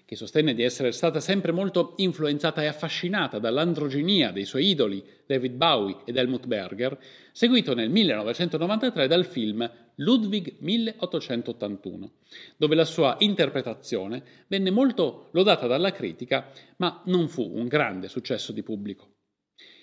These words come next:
Nel millenovecentonovantaquattro Berger sposò l'attrice Francesca Guidato. Aveva cinquanta anni, era ancora un bell'uomo, avrebbe potuto ricominciare la sua vita,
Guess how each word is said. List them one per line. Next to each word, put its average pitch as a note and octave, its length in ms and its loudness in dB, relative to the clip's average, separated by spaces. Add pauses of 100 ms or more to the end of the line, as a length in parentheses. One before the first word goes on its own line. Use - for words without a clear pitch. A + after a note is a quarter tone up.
(160)
Nel C#3+ 140 2
millenovecentonovantaquattro D3+ 1400 0
Berger D#3 400 2
sposò D3 320 -2
l'attrice D3 480 0
Francesca A2 480 -4
Guidato. - 720 -6
Aveva E3 280 4
cinquanta F3+ 480 2
anni, G#2 220 -2
era C3+ 100 -2
ancora A#3 240 0
un F#3+ 60 0
bell'uomo, G#2 500 0 (300)
avrebbe G3+ 340 4
potuto F#3 560 0 (120)
ricominciare F#3+ 680 4
la G2+ 80 -2
sua A2+ 160 -6
vita, G#2+ 340 -8